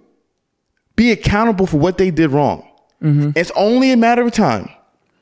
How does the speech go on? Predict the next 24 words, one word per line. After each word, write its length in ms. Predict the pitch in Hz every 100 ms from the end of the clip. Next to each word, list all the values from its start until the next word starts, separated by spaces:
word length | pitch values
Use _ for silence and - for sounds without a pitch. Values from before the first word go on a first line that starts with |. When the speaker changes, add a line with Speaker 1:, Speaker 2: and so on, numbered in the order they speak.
| _ _ _ _ _ _ -
Speaker 1:
Maybe 300 | 117 127 127
a 40 |
couple 200 | 120 143 151
weeks, 380 | 277 - - - -
couple 180 | 131
months, 340 | 196 320 254 -
maybe 200 | - 339
a 40 | 294
couple 220 | 277 202
years 380 | 165 117 95 - _ _ -
before 520 | 147 190 180 175 170 - _ -
she 760 | - - 220 247 277 320 _ _ _ -
leaves 380 | 147 175 143
you 380 | 156 240 285 294 - _ _ _
and 120 | 151 156
she 160 | 208
blames 440 | 156 165 170 156 147
you 320 | 185 107 - _ _
just 200 | - 175
the 60 | 165
way 180 | 147 160
she 160 | 175
blamed 320 | 156 147 147 143
him 260 | 143 139